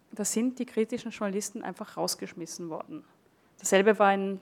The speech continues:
in Polen, also ich glaube, in Ungarn waren's ungefähr dreihundert Journalisten, die gehen mussten, in Polen zweihundert.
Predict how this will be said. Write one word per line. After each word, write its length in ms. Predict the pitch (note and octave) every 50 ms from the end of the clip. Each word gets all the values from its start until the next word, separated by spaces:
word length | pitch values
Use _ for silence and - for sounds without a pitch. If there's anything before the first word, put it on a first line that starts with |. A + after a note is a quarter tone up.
| - _ _
in 240 | - G3+ F#3+ F#3+ F#3
Polen, 580 | - F#3+ F3 F#3 G#3+ A#3+ C4 C#4 D4 C4+ - -
also 180 | - A3 - -
ich 40 | -
glaube, 160 | G#3 G3 G3
in 40 | -
Ungarn 240 | G3+ G3+ A3+ G#3+
waren's 160 | G3+ G3 G3 G#3+
ungefähr 240 | G#3 G3+ - G#3
dreihundert 560 | G3 - F3+ F3+ - G3 G3+ A3+ A#3+ B3+ B3 -
Journalisten, 720 | B3+ A#3+ A#3 A3+ B3+ B3 - - C4 C4 C4 C4 B3 -
die 160 | - B3 A#3
gehen 240 | - G3+ G#3+ A3+ A#3
mussten, 460 | A#3+ B3 C4 C4 C4 - - C4 B3+
in 100 | G#3 G#3+
Polen 380 | G3+ - - G3+ G#3+ A3 G#3+ -
zweihundert. 880 | - - D#3+ D#3+ F#3 G#3 A3 A#3+ B3 B3 C4+ D4+ E4+ E4+ - - -